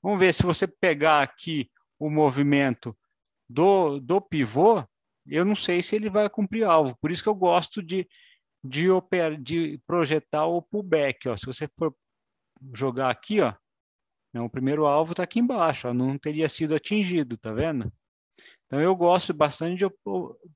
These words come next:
fazer a projeção do pullback, né? Porque isso daqui,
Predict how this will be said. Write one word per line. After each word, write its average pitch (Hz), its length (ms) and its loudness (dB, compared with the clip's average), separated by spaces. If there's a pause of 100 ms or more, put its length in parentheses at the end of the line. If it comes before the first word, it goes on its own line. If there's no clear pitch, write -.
(100)
fazer 156 260 2
a 160 60 2
projeção 160 480 -2
do 160 100 -4
pullback, 180 560 -4
né? 131 100 -4
Porque - 200 -10
isso 117 140 -10
daqui, 156 460 -6